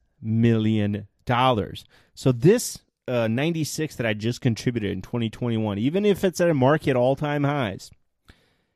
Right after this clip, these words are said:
by the time thirty years pass from now, it's gonna be worth one point six million dollars. That's the part that people fail to recognize. They're short-sighted in their thinking, and they think, "Well, I just invested at all-time highs."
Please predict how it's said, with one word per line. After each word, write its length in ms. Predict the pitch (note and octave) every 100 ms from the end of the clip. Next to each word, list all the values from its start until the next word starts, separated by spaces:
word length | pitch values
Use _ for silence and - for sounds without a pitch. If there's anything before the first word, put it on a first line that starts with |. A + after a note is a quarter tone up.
| _ _ -
by 140 | A#2+
the 100 | C3
time 540 | - E3 F3+ F3+ D#3+ - _ _ -
thirty 260 | F3 F3
years 280 | D#3+ E3+ D#3+
pass 360 | - A#2+ C#3+ -
from 180 | -
now, 200 | E2+ C2 G2
it's 100 | A2
gonna 160 | C#3+
be 120 | C#3
worth 260 | C#3+ D3 B2+
one 400 | A#2 A#2+ C#3+ C#3+
point 380 | - D3 A#2+ G#2
six 380 | - B2 - A#2
million 560 | A2 A#2+ C3 C3 A#2+
dollars. 240 | A2+ A2+ A2+
That's 260 | D3+ -
the 100 | -
part 300 | - D3 C#3 -
that 140 | A2+
people 460 | - C3 B2+ A2 - _ _ _
fail 560 | - C#3+ C3 B2+ A2+
to 160 | G#2 A#2
recognize. 560 | A2+ C3 A3+ A2 G2+ G#2+
They're 160 | G#2+
short-sighted 840 | - - E3 D#3+ - - C3+ C#3
in 80 | B2
their 140 | A2 G#2
thinking, 320 | E3+ F3 C#3
and 100 | A#2+
they 100 | A#2
think, 260 | C#3+ C3+
"Well, 200 | B2 A#2
I 120 | A#2 A#2
just 220 | A#2 -
invested 460 | A2+ A2 A2 -
at 100 | A2
all-time 440 | G#2+ G#2 - G2+ G#2
highs." 480 | A#2 B2 G#2 F#2+